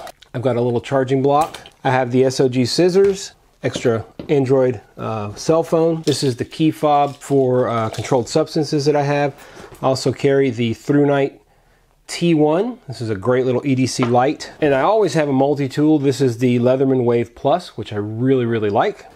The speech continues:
And a couple of pins, et cetera. I will show y'all on the inside how good it works. You can see I have my stethoscope.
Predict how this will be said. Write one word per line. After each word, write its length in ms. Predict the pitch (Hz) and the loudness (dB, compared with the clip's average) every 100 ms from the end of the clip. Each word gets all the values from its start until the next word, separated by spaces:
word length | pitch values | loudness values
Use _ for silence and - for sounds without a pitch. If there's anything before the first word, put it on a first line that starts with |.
| - - | -14 -2
And 160 | 208 196 | 2 2
a 40 | |
couple 260 | - 180 170 | 2 2 0
of 100 | - | 0
pins, 400 | 139 139 135 123 | 2 2 2 -2
et 100 | - | 0
cetera. 380 | 165 156 156 160 - - - - - | 2 2 0 -4 -20 -20 -20 -14 -2
I 60 | |
will 200 | 139 180 | 0 2
show 200 | 190 180 | 2 0
y'all 300 | 175 170 160 | 2 2 2
on 80 | 143 | 0
the 120 | 131 | 0
inside 720 | 156 170 160 170 156 156 151 139 - - - - - - | 0 0 0 0 0 -2 -4 -10 -20 -20 -20 -20 -16 -4
how 220 | 160 147 | 0 0
good 280 | 127 156 151 | 0 0 0
it 80 | |
works. 540 | 135 156 165 - - - - - - - - - - | -2 0 0 -4 -16 -18 -20 -20 -20 -20 -20 -20 -6
You 140 | 135 135 | -2 0
can 160 | 143 | 0
see 340 | - 151 147 143 | 0 2 2 2
I 60 | |
have 160 | 127 127 | 0 -2
my 120 | 120 | -4
stethoscope. 840 | 110 165 143 139 - 156 147 151 | -2 -2 -2 -6 -2 2 2 -2